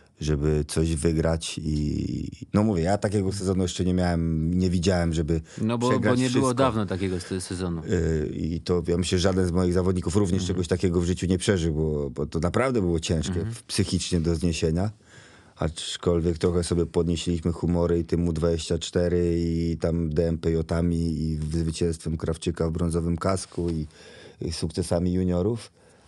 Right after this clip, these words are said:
Speaker 1: Ale tak naprawdę żużel kręci się wokół ligi i, i tutaj
Speaker 2: I
Speaker 1: gdzieś
Speaker 2: tego się
Speaker 1: tam
Speaker 2: nie
Speaker 1: było
Speaker 2: zmieni.
Speaker 1: to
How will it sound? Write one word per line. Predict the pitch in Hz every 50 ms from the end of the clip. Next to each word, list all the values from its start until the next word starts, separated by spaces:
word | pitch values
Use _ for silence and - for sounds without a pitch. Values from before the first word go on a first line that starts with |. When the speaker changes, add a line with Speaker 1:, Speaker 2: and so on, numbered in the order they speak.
| -
Speaker 1:
Ale | - - 165 143 127
tak | - 135 117
naprawdę | 131 127 - 135 123 113 113 113
żużel | 110 110 110 107 101
kręci | - - 104 101 95 - 101
się | - - 101
wokół | 90 95 85 - - 92
ligi | 90 90 90 82 80 82 80 76 - 76 76 73 71
i, | 67 - - _ _ - -
i | -
tutaj | - 90 82 - 87
Speaker 2:
I | 85
Speaker 1:
gdzieś | 78 87
Speaker 2:
tego | 95 117
się | 101 87
Speaker 1:
tam | -
Speaker 2:
nie | 113
Speaker 1:
było | 110 113 107
Speaker 2:
zmieni. | 110 101 95 90 87
Speaker 1:
to | 82